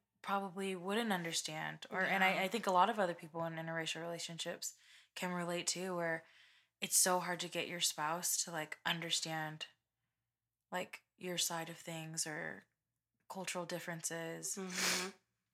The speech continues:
Speaker 2: Definitely.
Speaker 1: It's complicated.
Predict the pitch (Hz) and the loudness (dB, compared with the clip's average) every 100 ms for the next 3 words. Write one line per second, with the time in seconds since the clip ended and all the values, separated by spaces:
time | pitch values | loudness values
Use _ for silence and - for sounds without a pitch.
0 | _ _ _ _ _ _ _ _ _ _ | _ _ _ _ _ _ _ _ _ _
1 | _ _ - 165 175 175 - - - - | _ _ -10 -10 -10 -12 -10 -8 -4 -4
2 | 196 196 214 175 165 156 | -4 -8 -8 -8 -8 -8